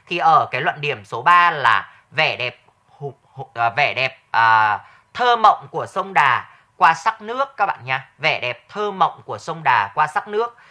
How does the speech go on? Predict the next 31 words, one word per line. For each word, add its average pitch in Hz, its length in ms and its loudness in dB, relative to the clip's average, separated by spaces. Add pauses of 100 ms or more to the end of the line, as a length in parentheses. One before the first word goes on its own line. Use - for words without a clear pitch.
(120)
thì - 120 -10
thầy 123 160 -4
sẽ 135 140 -14
phân 170 200 -10
tích 220 180 -8
như 165 140 -14
sau. 139 300 -2 (1400)
Đến 185 420 -2
sông 214 320 -4
Đà, 135 360 2 (220)
người 170 220 0
đọc 165 180 6 (160)
còn 151 240 4
bị 160 100 -10
ấn 185 340 -8
tượng 147 300 -6
bởi 127 200 -6
sắc 233 220 -4
nước 269 240 -12
của 151 240 -8
nó. 117 360 -2 (360)
Con 202 200 4
sông 202 440 -2
đã 165 200 -2
thay 214 220 -4
áo 160 360 4
theo 202 240 -4
mùa 135 400 -6 (340)
và 123 200 0
mỗi 123 300 -10
mùa 156 380 -4